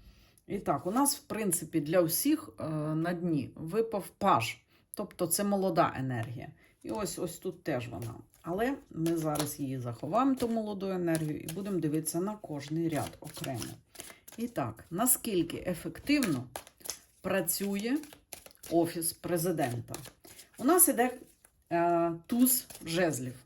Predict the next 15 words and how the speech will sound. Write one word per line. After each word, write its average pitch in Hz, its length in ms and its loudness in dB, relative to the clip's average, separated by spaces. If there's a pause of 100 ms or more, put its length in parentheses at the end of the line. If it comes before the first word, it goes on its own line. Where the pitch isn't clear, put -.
Можна 247 340 4
сказати, 277 600 2 (800)
дуже 151 360 0
багато 143 400 0
енергії 135 520 2
у 127 60 -4
них, 123 200 -6 (140)
дуже 180 480 2
багато 160 640 2
ідей 165 720 6
у 156 100 -2
них. 127 340 0 (640)
Але 151 240 -4
тепер 208 300 -10
дивимось, 135 600 -2